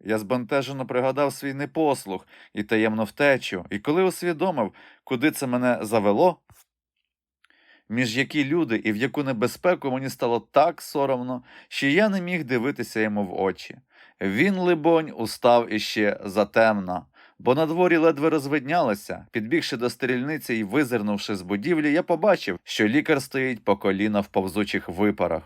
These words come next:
достоту, як колись Сілвер. "Це ви, лікарю? Доброго ранку, сер!" бадьоро вигукнув корабельний кухар, аж сяючи добродушністю. "Раненько ж ви підхопились, їй-бо! Недарма кажуть, рання пташка росу п'є!"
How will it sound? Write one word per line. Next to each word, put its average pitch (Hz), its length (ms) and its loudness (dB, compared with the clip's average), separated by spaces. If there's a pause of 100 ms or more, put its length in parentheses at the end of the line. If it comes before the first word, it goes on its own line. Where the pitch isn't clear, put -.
достоту, 165 580 -2
як 135 220 2
колись 113 340 0
Сілвер. 92 580 -4 (440)
"Це 113 160 6
ви, 254 220 2
лікарю? 107 640 2
Доброго 143 460 6
ранку, 165 380 2
сер!" 98 380 2 (100)
бадьоро 101 440 0
вигукнув 110 460 -4
корабельний 101 520 -2
кухар, 113 520 -8
аж - 240 -8
сяючи 117 520 0
добродушністю. 107 880 -8 (420)
"Раненько 180 720 4
ж 170 120 0
ви 185 100 4
підхопились, 139 800 0
їй-бо! 117 680 2 (120)
Недарма 117 540 2
кажуть, 143 460 4
рання 117 360 2
пташка 117 680 0
росу 123 420 -2
п'є!" 92 400 -4